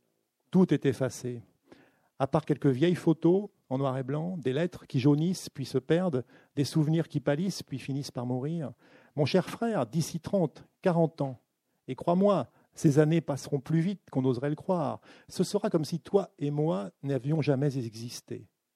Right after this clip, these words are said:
malgré tout le bagage que nous portons en nous. Nous mourrons et tout meurt avec nous. Nos meubles sont dispersés, ils trouvent une nouvelle fonction ailleurs. Ils ne gardent aucune trace de notre passage.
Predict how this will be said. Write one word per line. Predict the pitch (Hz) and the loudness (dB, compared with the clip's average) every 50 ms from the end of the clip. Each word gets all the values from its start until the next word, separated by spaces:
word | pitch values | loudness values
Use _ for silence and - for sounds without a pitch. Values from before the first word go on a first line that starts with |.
| _ | _
malgré | - 123 131 127 123 135 123 | -8 -8 -6 -4 -4 -6 -6
tout | - - - 165 | -6 -4 -2 -2
le | 131 120 | 0 0
bagage | 117 131 143 127 127 139 143 160 170 156 - - | 0 0 0 0 0 -2 -2 -4 -6 -8 -8 -8
que | 131 | -8
nous | 120 127 117 | -8 -8 -6
portons | - 139 - - - 156 131 117 | -6 -6 -6 -6 -8 -8 -6 -4
en | 127 123 | -6 -4
nous. | 120 120 113 107 - _ _ _ _ _ _ _ _ _ _ _ _ _ _ | -4 -6 -6 -8 -10 _ _ _ _ _ _ _ _ _ _ _ _ _ _
Nous | 139 151 147 | -2 0 2
mourrons | 151 175 175 147 156 160 175 202 196 - _ _ _ - | 4 4 4 4 4 0 0 -2 -6 -10 _ _ _ -8
et | 135 | -8
tout | 127 - 143 | -4 -4 -4
meurt | 135 135 131 127 120 | -2 -2 -2 -2 -4
avec | 113 113 120 - - | -6 -8 -8 -10 -10
nous. | 120 117 113 - _ _ _ _ _ _ _ _ | -10 -10 -10 -12 _ _ _ _ _ _ _ _
Nos | 135 135 139 | 0 0 4
meubles | 139 160 156 139 139 | 6 6 6 4 2
sont | - 147 135 | -2 -4 -4
dispersés, | 139 139 - - 151 139 - - - - 156 170 196 196 - _ _ _ _ _ _ | -4 -6 -8 -8 -10 -10 -10 -10 -8 -6 -4 -4 -4 -8 -10 _ _ _ _ _ _
ils | 127 120 | -16 -14
trouvent | - - 175 151 151 | 2 4 4 4 4
une | 147 | 2
nouvelle | 143 147 139 151 143 123 | 2 2 2 0 -2 -2
fonction | - 135 135 120 - - 135 131 | -4 -6 -8 -6 -6 -6 -4 -4
ailleurs. | 127 127 127 123 120 120 - 113 - _ _ _ _ _ _ _ _ | -4 -4 -4 -4 -6 -8 -12 -16 -20 _ _ _ _ _ _ _ _
Ils | 143 135 135 | -4 0 0
ne | 139 135 | 2 2
gardent | 123 147 143 135 120 - - _ | 2 2 0 0 -2 -6 -8 _
aucune | - 180 175 - 180 165 151 143 | 2 2 4 4 2 0 0 -2
trace | - - 147 143 - - - - | -4 -4 -4 -4 -4 -8 -12 -8
de | - 120 | -6 -4
notre | 120 117 - - | -4 -4 -6 -6
passage. | 117 - 113 - - 117 113 113 107 - - | -8 -8 -8 -8 -8 -10 -10 -10 -12 -14 -16